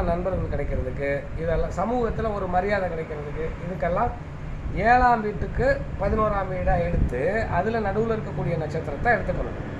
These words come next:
இதுதான் அந்த நாலாவது பாயிண்ட். சரியா? அடுத்தது, ஒரு திடீர் அதிர்ஷ்டம் வேணும்.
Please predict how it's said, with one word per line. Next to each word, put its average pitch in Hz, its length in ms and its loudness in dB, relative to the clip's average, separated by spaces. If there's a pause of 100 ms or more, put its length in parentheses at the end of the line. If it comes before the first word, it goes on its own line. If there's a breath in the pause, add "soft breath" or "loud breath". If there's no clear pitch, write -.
(240)
இதுதான் 208 320 0
அந்த 202 100 -2
நாலாவது 202 520 2
பாயிண்ட். 180 300 2 (540)
சரியா? - 260 0 (960)
அடுத்தது, 196 380 0 (960)
ஒரு 233 120 2 (160)
திடீர் 262 320 0
அதிர்ஷ்டம் 214 560 2
வேணும். 139 240 0